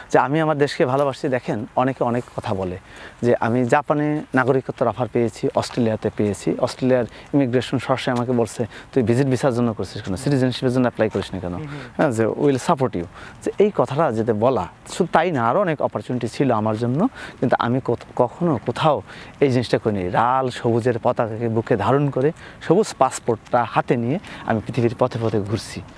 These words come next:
Speaker 1: যে আরও অসংখ্য প্রমাণ আছে যেগুলা, যেগুলো জাতি বলবে, ভবিষ্যতে বলবে যে, "না, আসাদ ভাই সত্যিকার অর্থে দেশকে ভালোবেসেছিলেন।" কারণ আমার ফাদার একজন মুক্তিযোদ্ধা, তিনি পাকিস্তান থেকে পালিয়ে এসেছিলেন মুক্তিযুদ্ধে অংশগ্রহণ করার জন্য।
Speaker 2: আপনার কোন একটা ভালো,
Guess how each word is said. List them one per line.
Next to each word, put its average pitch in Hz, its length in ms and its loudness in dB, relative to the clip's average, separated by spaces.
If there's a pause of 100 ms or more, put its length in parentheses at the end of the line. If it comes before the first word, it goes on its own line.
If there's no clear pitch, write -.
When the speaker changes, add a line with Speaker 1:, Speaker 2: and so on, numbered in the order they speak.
(120)
Speaker 1:
যে 139 100 4
আরও 165 220 2
অসংখ্য 190 440 0 (120)
প্রমাণ 165 280 0
আছে 92 320 -8
যেগুলা, 104 420 0
যেগুলো 190 240 4
জাতি 202 260 4
বলবে, 110 300 0
ভবিষ্যতে 175 460 2
বলবে 156 260 0
যে, 143 120 2
"না, 123 160 -6 (260)
আসাদ 139 260 0
ভাই 180 140 4
সত্যিকার 160 440 0
অর্থে 156 240 -2 (320)
দেশকে 135 240 4
ভালোবেসেছিলেন।" 117 580 2
কারণ 147 160 2
আমার 135 180 0
ফাদার 139 280 2
একজন 131 200 0 (360)
মুক্তিযোদ্ধা, 131 540 2 (300)
তিনি 135 140 4
পাকিস্তান 139 420 0
থেকে 143 140 2
পালিয়ে 135 280 2
এসেছিলেন 127 280 -2
মুক্তিযুদ্ধে 127 340 2
অংশগ্রহণ 120 400 0
করার 107 240 0
জন্য। 95 280 -6 (180)
Speaker 2:
আপনার 170 320 -2 (280)
কোন 190 140 -2
একটা 208 320 0
ভালো, 170 400 4